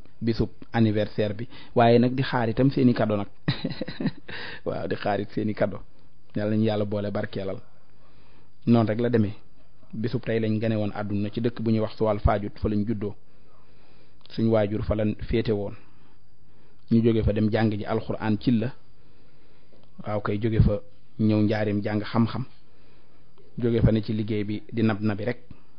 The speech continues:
Lu ne ñu dugg ca. Waaw. Lu ne ñu dugg ca. Ba dugg ci loxol xarit bu baax, di wayjur, di soppe,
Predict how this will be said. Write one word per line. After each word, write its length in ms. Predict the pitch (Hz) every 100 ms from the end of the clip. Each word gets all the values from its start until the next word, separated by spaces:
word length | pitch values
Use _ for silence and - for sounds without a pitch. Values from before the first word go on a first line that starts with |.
| - - - -
Lu 120 | 110
ne 80 | 131
ñu 100 | 131
dugg 200 | 117 107
ca. 100 | 110 - - - - - - - - -
Waaw. 240 | 104 95 - - - - - - - - - - 113
Lu 100 | 120
ne 80 | 120
ñu 100 | 113
dugg 200 | 107 107
ca. 80 | - - - - - - - - -
Ba 340 | 110 110 117 - -
dugg 200 | 120 113 110
ci 80 |
loxol 360 | 113 110 104 101 - - - - - - - - -
xarit 200 | 143 117
bu 140 | 101 101
baax, 260 | 113 120 - - - - - - - - -
di 120 | 110
wayjur, 420 | 110 113 107 107 - -
di 100 | 110
soppe, 400 | - 113 -